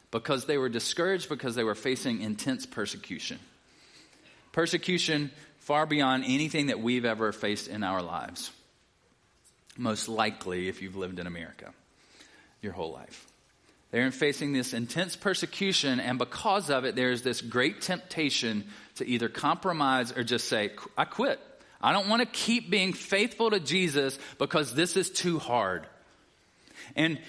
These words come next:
it seems like the enemy just keeps winning. The opposition just keeps winning. How many of you have been there before? How many of you would say, "Man, I'm kinda there right now"? It just feels like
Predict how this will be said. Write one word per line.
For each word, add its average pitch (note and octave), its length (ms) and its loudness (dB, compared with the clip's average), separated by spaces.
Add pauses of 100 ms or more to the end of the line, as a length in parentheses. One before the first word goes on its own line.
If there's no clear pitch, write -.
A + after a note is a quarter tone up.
(120)
it F3 200 4
seems B3 540 6
like G#3 240 4
the D3+ 180 0
enemy G3 380 4
just F3+ 340 2
keeps - 380 0
winning. A2+ 520 0 (280)
The D3+ 140 4
opposition F#3 800 2
just E3+ 340 2
keeps - 360 -2
winning. A#2 380 0
How C3 140 -2
many F3+ 180 -2
of D3+ 160 0
you A#2+ 120 2
have F#2 120 -4
been F2+ 160 -8
there E2+ 160 -10
before? E2 500 -12 (800)
How E3+ 120 2
many A#3+ 140 4
of G3+ 100 0
you C3+ 160 0
would B2 120 -2
say, D3 120 0
"Man, B2+ 200 0 (440)
I'm G3 100 2
kinda A#3 200 2
there A#2 200 2
right G#2+ 180 2
now"? G2+ 400 0
It C#3+ 220 0
just A3+ 420 2
feels C4 220 2
like F#3+ 240 4